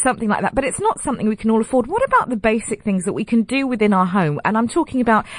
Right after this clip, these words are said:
getting enough sleep, uh, having enough exercise, uh, trying to eat as healthily as possible. I mean, how important is good quality sleep in terms of reducing stress, anxiety, uh, and, and other, uh, problems like, like, like depression, e-, et cetera?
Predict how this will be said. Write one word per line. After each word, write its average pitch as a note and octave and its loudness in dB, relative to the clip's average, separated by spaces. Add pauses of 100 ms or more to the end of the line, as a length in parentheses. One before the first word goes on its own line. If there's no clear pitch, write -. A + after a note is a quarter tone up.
(240)
getting B3 2
enough E3+ 0
sleep, - -4 (300)
uh, F3+ 2
having A3+ 2
enough E3 0
exercise, D#3 -2 (260)
uh, - 2 (100)
trying B3+ 0
to - -4
eat G#3 0
as F#3+ 0
healthily F#3 2
as E3+ 0
possible. F#3 0
I - 2
mean, F4 -6
how C5 4
important D#4 0
is G#3+ 4 (420)
good A#3 4
quality G#3 -2
sleep F3 -4
in E3+ -2
terms F3+ 0
of E3 -4
reducing F3 -2
stress, F3 0
anxiety, D#3+ 2 (240)
uh, D#3+ 2
and, D#3 2
and E3 2
other, E3 2 (180)
uh, C3+ 2 (120)
problems D#3+ 0
like, D3 -2
like, - -4
like - -6
depression, - 0
e-, - -4
et - -2
cetera? - -4